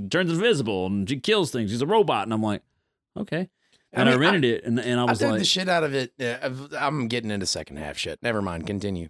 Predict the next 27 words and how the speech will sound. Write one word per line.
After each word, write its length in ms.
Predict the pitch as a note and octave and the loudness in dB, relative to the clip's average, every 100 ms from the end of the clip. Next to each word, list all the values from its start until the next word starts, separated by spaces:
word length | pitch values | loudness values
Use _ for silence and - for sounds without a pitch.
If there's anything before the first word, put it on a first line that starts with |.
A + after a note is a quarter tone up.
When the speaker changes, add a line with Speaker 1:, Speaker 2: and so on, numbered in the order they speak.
| - | -10
Speaker 2:
please. 240 | F#2 E2+ | -10 -2
Speaker 1:
I, 220 | A#2+ D#3+ E3 | 2 2 2
I 100 | C3+ | 0
just 300 | C3 D3 F2+ | 0 -2 -2
did 200 | F#2+ C3 A#2 | 2 2 4
not 240 | A#2 A2+ | 2 2
enjoy 340 | G2+ F#2+ F#2+ F2+ | 2 0 0 0
Ghost 220 | F2 - | -2 -2
in 60 | |
the 40 | F2 | -6
Shell 300 | - E2 D#2+ | -4 -4 -4
at 180 | F2 F2+ | -2 -2
all 240 | E2+ E2 | -2 -2
as 100 | D#2+ | -6
a 60 | D#2 | -8
kid. 260 | - E2+ D#2 | -8 -6 -2
I 60 | |
didn't 200 | F2+ C3 | 0 2
understand 480 | G#2 E2+ - G2+ G2+ | 2 0 0 2 2
it, 140 | G2 - | 0 -4
and 100 | F2 | -4
then, 140 | F#2 F#2+ | 0 0
like, 280 | F#2 F2 D#2 | 0 -2 -4
I, 220 | F#2 F#2 | -4 -4
I 60 | |
just, 300 | F#2+ G#2 F#2+ | 0 0 0
it, 160 | G#2+ G2+ | -2 -6